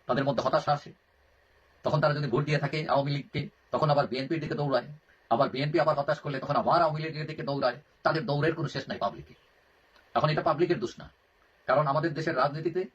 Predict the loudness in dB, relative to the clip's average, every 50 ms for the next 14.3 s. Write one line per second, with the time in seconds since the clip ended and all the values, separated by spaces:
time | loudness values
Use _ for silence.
0 | _ _ _ _ _ _ _ _ _ _ _ _ _ _ _ _ _ -2 -2 0
1 | 0 0 -2 -2 -8 -8 -10 -10 -2 0 2 4 4 4 2 0 0 -6 -12 -16
2 | _ _ _ _ _ _ _ _ -2 0 0 2 0 -2 -2 0 0 0 2 2
3 | 2 2 2 0 -2 -2 -4 -2 -2 0 0 0 0 0 0 -2 -2 -6 -10 -14
4 | _ _ -20 -20 -18 -8 -4 -2 0 2 2 2 0 0 -4 -12 _ _ _ _
5 | _ _ _ _ _ _ _ _ _ _ _ _ 0 0 0 2 2 2 2 2
6 | 2 2 2 0 0 -4 -8 -16 _ _ _ -20 _ _ _ -8 0 0 2 2
7 | 2 0 0 2 4 4 2 2 2 -2 -2 -2 -2 -2 -6 -10 -14 _ _ _
8 | _ _ _ -20 -12 -4 -2 -2 -2 0 -2 -2 -2 -2 -2 -4 -4 -4 -4 -6
9 | -6 -8 -12 -16 -16 -16 -18 -18 -16 -16 -16 -18 -18 -10 -4 -2 -2 0 0 -2
10 | -2 -2 -4 -2 -2 -2 0 0 -2 -2 -2 -2 -4 -4 -8 -14 -14 -20 _ _
11 | -20 -20 -20 -20 -20 -20 -20 -20 -20 -20 -20 _ _ -20 -20 -20 -20 -20 -20 -8
12 | 0 2 2 2 2 0 -2 _ _ _ _ _ _ _ _ _ _ 2 2 4
13 | 4 4 4 2 2 0 0 0 2 4 4 4 2 0 0 0 2 2 2 2
14 | 2 0 0 0 -2